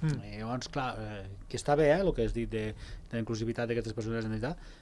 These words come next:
Speaker 2: però és que les persones que estan, que, que, que estan,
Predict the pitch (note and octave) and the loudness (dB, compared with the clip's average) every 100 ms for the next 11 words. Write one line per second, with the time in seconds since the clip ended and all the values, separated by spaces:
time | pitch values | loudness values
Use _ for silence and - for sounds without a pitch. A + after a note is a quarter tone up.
0 | - A#2+ A2+ - A2+ G#2+ A2 B2+ D3+ - | -2 0 0 0 -2 0 -2 2 2 4
1 | D#3 - D#3+ D#3 D3 - - - - C3 | 0 2 2 2 0 -4 -12 -12 -6 -2
2 | B2 B2+ B2+ - - - - A2 - C3 | 0 0 -2 -4 -10 -14 -10 -8 -4 -2
3 | B2+ | -2